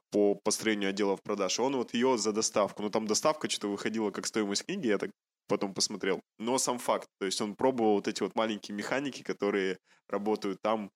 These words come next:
а, в нашей тематике. Вот. И, кстати, а, добавку к этому. А, меня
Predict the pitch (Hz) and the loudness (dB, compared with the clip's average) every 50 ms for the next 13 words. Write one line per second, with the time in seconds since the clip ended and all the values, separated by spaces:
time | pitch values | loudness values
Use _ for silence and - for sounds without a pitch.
0 | - - _ _ _ - - 80 82 85 80 80 80 78 78 78 76 73 76 78 | -20 -20 _ _ _ -10 -6 -4 -2 0 0 0 0 0 -2 -2 -2 -2 -2 -4
1 | 78 80 - 107 110 104 101 - - 101 90 - _ _ _ _ _ _ _ - | -4 -6 -4 0 0 2 2 2 0 0 -2 -4 _ _ _ _ _ _ _ -12
2 | - 101 101 95 90 - 90 - _ _ _ _ _ _ _ _ - - 107 110 | -8 -4 -2 -2 -2 -2 -8 -12 _ _ _ _ _ _ _ _ -8 0 2 4
3 | 104 90 - - 110 147 151 143 - - - 147 135 127 98 110 90 - - - | 4 4 2 -2 -2 -2 0 0 0 0 2 4 2 2 2 -2 -2 -4 -4 -8
4 | - - - - - - 95 95 95 90 90 90 87 87 87 82 78 78 73 50 | -8 -8 -8 -8 -4 0 2 4 4 4 4 4 6 4 4 4 4 2 2 0
5 | 50 - 107 120 110 117 113 - - - - - - 107 - - 98 98 92 92 | 0 2 0 2 4 4 0 0 -2 -8 -6 0 0 0 2 0 -4 -4 -4 -8
6 | _ _ - _ _ _ _ - - 92 92 90 90 - _ _ _ _ _ _ | _ _ -20 _ _ _ _ -6 -2 -2 -2 -2 -4 -6 _ _ _ _ _ _
7 | _ _ _ _ _ _ _ - 85 107 117 120 131 139 147 147 147 139 123 110 | _ _ _ _ _ _ _ -10 -6 -6 -2 0 2 2 4 4 2 0 -2 -4